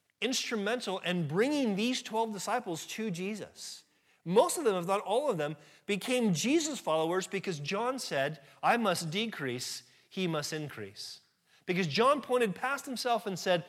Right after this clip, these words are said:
"Behold the Lamb of God who takes away the sins of the world." And so they came to know Jesus as Messiah in, in, in part by the ministry of John the Baptist. Not to mention, Jesus was a relative to John the Baptist.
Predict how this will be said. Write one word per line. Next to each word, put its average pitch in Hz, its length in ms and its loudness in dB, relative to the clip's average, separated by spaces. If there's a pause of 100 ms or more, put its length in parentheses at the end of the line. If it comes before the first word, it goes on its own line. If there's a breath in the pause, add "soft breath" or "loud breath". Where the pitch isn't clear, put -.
(220 loud breath)
"Behold 208 320 4
the 214 80 6
Lamb 196 240 4
of 160 140 -2
God 180 420 -4 (340 soft breath)
who 175 60 -6
takes 156 300 -2
away 143 140 2
the 127 100 -4
sins 123 260 -6
of 107 80 -10
the 110 60 -10
world." 110 320 -10 (400 soft breath)
And 170 100 -4
so 233 80 2
they 330 100 0
came 302 460 -6
to 226 100 -6
know 208 160 2
Jesus 214 400 -2
as 175 160 -6
Messiah 175 840 -2 (920 soft breath)
in, 233 320 -2
in, 214 200 0
in 202 180 0
part 262 340 -2
by 185 120 2
the 180 100 0
ministry 196 540 -2
of 165 140 -2
John 202 360 -4
the 202 60 -4
Baptist. 208 520 -4
Not 262 160 -4
to 220 80 -4
mention, 233 400 -2
Jesus 196 640 -4 (320 loud breath)
was 185 140 0
a 190 80 2
relative 220 500 2
to 156 100 -2
John 143 220 -2
the 135 80 -6
Baptist. - 640 -8